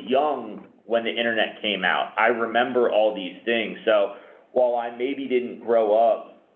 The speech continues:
with an iPad like some of the other millennials did, I do remember all of that coming out. And Gen Z, they're a hundred percent digital first. So just knowing that about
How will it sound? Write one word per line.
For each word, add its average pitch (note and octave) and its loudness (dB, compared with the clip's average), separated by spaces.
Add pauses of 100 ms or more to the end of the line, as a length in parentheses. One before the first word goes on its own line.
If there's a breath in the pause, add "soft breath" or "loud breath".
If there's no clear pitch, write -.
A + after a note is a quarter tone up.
(240)
with A2+ -8
an A2 -6
iPad G#2 0
like G2+ -4
some A#2 2
of G2 -2
the G2 2
other C#3+ 2
millennials F#2+ -6
did, E2+ -2 (320 loud breath)
I B2 4
do D3 2
remember B2+ 0
all G#2 2
of G2+ -12
that F2+ -2
coming F2 -4
out. F2 0 (180)
And A2 -2
Gen B2+ -2
Z, C#3+ -4 (180)
they're B2+ 4
a A2+ 0
hundred A#2+ -4
percent G#2 -4 (320)
digital F2+ 0
first. - -4 (600 loud breath)
So C3 2
just C#3 -8
knowing C3+ 0
that A2+ -2
about G#2+ -2